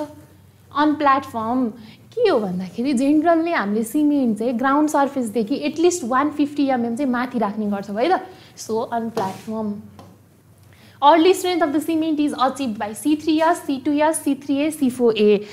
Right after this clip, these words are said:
कुन होला भन्नु त? हामीले यो, यो क्वेसन चाहिँ के छ भन्दा, हरेक ब्याचमा आइरहेको छ र मोस्ट इम्पोर्टेन्ट पनि छ, थाहा पाउनु पऱ्यो। अर्ली स्ट्रेन्थ भन्यो भने चाहिँ जहिले पनि सी थ्री एस हुन्छ, अर्ली नभनेर अल्टिमेट स्ट्रेन्थ भनेको भए चाहिँ सी टू एस हुन्थ्यो, है त?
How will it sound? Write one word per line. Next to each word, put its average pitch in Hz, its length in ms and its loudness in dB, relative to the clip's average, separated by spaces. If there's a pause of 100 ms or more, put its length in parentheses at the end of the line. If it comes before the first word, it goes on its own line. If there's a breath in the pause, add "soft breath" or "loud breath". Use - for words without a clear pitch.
(200 loud breath)
कुन 392 160 6
होला 240 200 4
भन्नु 208 320 -2
त? - 20 6 (1200 soft breath)
हामीले 226 380 0
यो, 269 380 0 (200 loud breath)
यो 349 120 -4
क्वेसन 359 340 -2
चाहिँ 339 180 -8
के 339 80 -4
छ 330 80 -8
भन्दा, 226 220 -8
हरेक 233 300 -6
ब्याचमा 262 360 -2
आइरहेको 254 480 -2
छ 240 100 -4
र 330 140 2
मोस्ट 269 280 -4
इम्पोर्टेन्ट 247 500 2
पनि 262 200 2
छ, 262 80 -2
थाहा - 520 -2
पाउनु 277 260 2
पऱ्यो। 294 260 0
अर्ली 269 440 0
स्ट्रेन्थ 262 520 -6 (460 loud breath)
भन्यो 208 220 0
भने 220 140 -4
चाहिँ 294 140 -2
जहिले 247 220 0
पनि 302 220 0
सी 262 220 -2
थ्री 226 240 -2
एस 226 180 0
हुन्छ, 190 180 -6
अर्ली 339 480 4
नभनेर 226 420 0
अल्टिमेट 294 560 2
स्ट्रेन्थ 285 440 -2
भनेको 196 360 -4
भए 208 200 -6
चाहिँ 370 160 -2 (360 loud breath)
सी 311 260 2
टू 269 100 0
एस 240 280 -2
हुन्थ्यो, 202 260 -6
है 202 160 -2
त? 427 60 -2